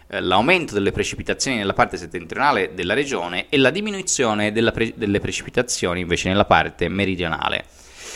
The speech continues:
E anche qui, come per il Monte Bianco, il problema è che questi cambiamenti negli ecosistemi, così come in tutti i sistemi complessi, non sono lineari. Una volta che si rompe un equilibrio e che qualcosa cambia,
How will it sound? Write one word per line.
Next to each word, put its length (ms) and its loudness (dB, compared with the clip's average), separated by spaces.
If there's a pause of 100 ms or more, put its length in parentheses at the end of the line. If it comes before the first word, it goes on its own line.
(240)
E 380 2
anche 240 0
qui, 180 -2
come 220 -2
per 140 0
il 80 0
Monte 240 0
Bianco, 340 4
il 60 2
problema 340 4
è 80 0
che 300 2
questi 400 2
cambiamenti 560 0
negli 180 0
ecosistemi, 960 0
così 300 -8
come 220 -10
in 80 -10
tutti 180 -6
i 20 -6
sistemi 360 -4
complessi, 760 -2
non 300 -8
sono 220 -4
lineari. 420 2
Una 140 0
volta 260 2
che 140 -6
si 240 0
rompe 320 0
un 60 0
equilibrio 540 -2
e 40 -4
che 100 -8
qualcosa 460 2
cambia, 680 0